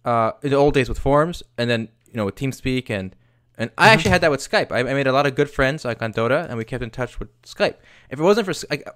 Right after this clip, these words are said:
Speaker 1: because of Skype, I actually went to conventions with people that I never met before, and all this stuff.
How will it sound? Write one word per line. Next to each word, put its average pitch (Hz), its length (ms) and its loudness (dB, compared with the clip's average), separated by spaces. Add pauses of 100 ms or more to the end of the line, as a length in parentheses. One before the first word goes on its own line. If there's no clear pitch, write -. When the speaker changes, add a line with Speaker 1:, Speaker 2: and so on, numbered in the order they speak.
Speaker 1:
because 233 240 2
of 185 60 0
Skype, - 360 2
I 143 120 2
actually 156 280 4
went 135 180 -2
to 127 60 -8
conventions 123 760 -4 (100)
with - 100 -14
people 123 280 -4
that 107 140 -2
I 104 120 -2 (120)
never 117 200 -2
met 110 160 -2
before, 113 400 -6 (440)
and 123 80 -2
all 123 80 4
this 120 140 -2
stuff. 101 260 -4